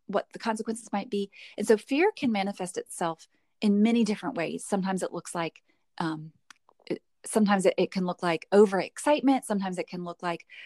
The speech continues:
um, over-examining. Um, it, there's myriad of ways that fear can show up. But I think that,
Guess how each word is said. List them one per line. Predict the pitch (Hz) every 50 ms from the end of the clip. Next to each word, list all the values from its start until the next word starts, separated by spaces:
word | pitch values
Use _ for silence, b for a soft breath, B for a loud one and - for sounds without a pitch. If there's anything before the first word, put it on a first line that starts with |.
| B B -
um, | 185 170 170 165 - -
over-examining. | 202 202 190 196 185 175 151 156 160 214 247 262 262 247 240 240 233 226 220 B B B B B B -
Um, | 196 190 180 180 180 -
it, | 196
there's | 190 196 180 - - _
myriad | 208 202 226 269 302 285 233
of | 190 160
ways | 165 160 156 147 -
that | - 165 -
fear | - 190 180 175
can | - - 175
show | 165 - - 175 165
up. | 165 165 - _ -
But | 180 185 180
I | 175 180
think | - - 220 214 208 -
that, | 185 180 175 -